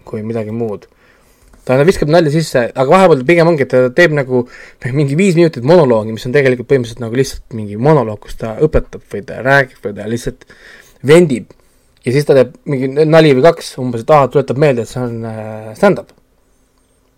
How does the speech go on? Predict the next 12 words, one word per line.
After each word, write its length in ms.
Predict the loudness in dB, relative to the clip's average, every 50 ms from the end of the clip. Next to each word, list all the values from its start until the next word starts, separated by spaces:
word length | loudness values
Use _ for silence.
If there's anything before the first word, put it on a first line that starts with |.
| _ _ _ _ -10 -8
Ja 80 | -6
siis, 140 | -6 -6 -8 _ _ _ _ -10
siis 100 | -10 -10
ta 120 | -4 -2 0
teeb 160 | 2 2 2
jälle 160 | 2 2 -2
niisuguse 240 | -4 -6 -8 -8 -8
nagu 140 | -6 -4 -2
venti. 420 | -2 -2 -4 _ _ -20 -20 -20 _ _ _ _ _ _ _ _ _ _ -8 -4
Aga 140 | -2 0
seda 180 | 2 4 6 6
vaada-, 160 | 6 6 6